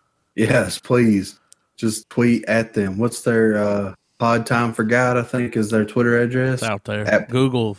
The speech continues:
Speaker 1: at, yeah. They got a page. Just email their page directly and say, "Watch The Abyss."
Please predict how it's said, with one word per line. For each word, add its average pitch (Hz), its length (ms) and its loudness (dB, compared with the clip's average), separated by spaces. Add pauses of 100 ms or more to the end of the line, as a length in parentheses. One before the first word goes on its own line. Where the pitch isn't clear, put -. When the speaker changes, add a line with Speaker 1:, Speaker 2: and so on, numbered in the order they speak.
Speaker 1:
at, 110 240 -2 (1160)
yeah. 101 300 0 (480)
They 123 140 2
got 127 160 2
a 110 40 0
page. 98 600 -4 (200)
Just 131 180 -2
email 139 380 2
their 117 140 4
page 117 480 0
directly 107 420 0
and 98 140 -4
say, 101 340 -2 (300)
"Watch 107 360 -2
The 110 160 2
Abyss." 101 500 0